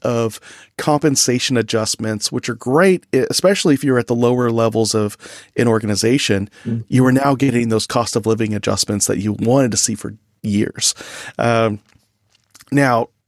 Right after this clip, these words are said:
Speaker 1: for somebody who's thinking about leaving their job and you try to entice them with more money,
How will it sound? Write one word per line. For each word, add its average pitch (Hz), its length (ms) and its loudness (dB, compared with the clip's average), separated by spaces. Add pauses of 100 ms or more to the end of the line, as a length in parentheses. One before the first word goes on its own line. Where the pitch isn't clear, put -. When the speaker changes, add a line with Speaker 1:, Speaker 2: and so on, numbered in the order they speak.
Speaker 1:
for - 120 0
somebody 175 360 4
who's 131 340 2
thinking 143 260 2
about 123 160 2
leaving 120 200 0
their 110 100 0
job 123 400 2
and 117 140 -2
you 107 120 -4
try 123 240 -4
to 113 100 -4
entice 113 340 -4
them 107 220 -4 (220)
with 110 160 -4
more 107 180 2
money, 113 380 2